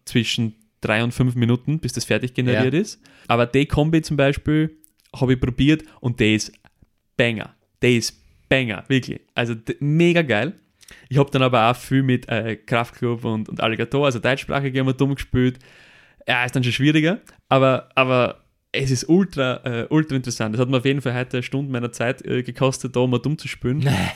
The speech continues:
Speaker 2: <laughs>
Speaker 1: Und, und ist halt voll, voll spannend, seine Lieblingssongs zu nehmen und irgendwie zusammenzuwürfeln und schauen, was da rauskommt.
Speaker 2: Ja.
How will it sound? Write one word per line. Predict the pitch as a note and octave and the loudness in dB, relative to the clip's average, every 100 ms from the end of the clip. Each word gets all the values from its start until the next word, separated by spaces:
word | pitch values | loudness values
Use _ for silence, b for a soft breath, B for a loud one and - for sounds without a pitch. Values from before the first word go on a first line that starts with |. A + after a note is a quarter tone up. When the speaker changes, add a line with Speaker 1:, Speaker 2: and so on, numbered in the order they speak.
| - F3+ | -2 -2
Speaker 2:
<laughs> | - D#3+ - - - | 0 -4 -4 -10 0
Speaker 1:
Und, | B2 B2 B2+ - | 2 4 0 0
und | B2 A#2+ A#2 | 2 2 0
ist | A#2+ - | -2 0
halt | C3 | -2
voll, | - B2 B2+ B2 - | 0 4 6 4 0
voll | - A2+ | 0 0
spannend, | - A2+ C3 B2 | 0 -2 0 -2
seine | B2 A#2 A#2 | -2 -2 0
Lieblingssongs | A#2+ C3 C3+ - A#2+ C3 C3 | 0 0 -2 0 0 0 -2
zu | - A2+ | -4 -2
nehmen | A#2+ C3+ | 0 2
und | B2 A#2+ | 0 0
irgendwie | B2 A#2 | -2 -2
zusammenzuwürfeln | - A2+ B2+ A#2+ B2 B2 A#2 | -4 -4 -4 -2 -2 0 -2
und | A#2+ | -2
schauen, | A2+ A#2 | -2 -4
was | A2+ | -2
da | G#2+ | 0
rauskommt. | B2 B2 - A#2+ | 0 0 -4 -4
Speaker 2:
Ja. | G#2+ A2+ | -2 -2